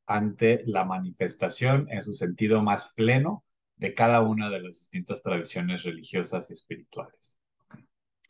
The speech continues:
Empecemos con un poco de el, antes de entrar a cada una de las tradiciones,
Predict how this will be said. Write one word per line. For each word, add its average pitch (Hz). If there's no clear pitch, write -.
Empecemos 165
con 135
un 151
poco 147
de 120
el, 98
antes 110
de 107
entrar 113
a 107
cada 101
una 110
de 107
las 104
tradiciones, 117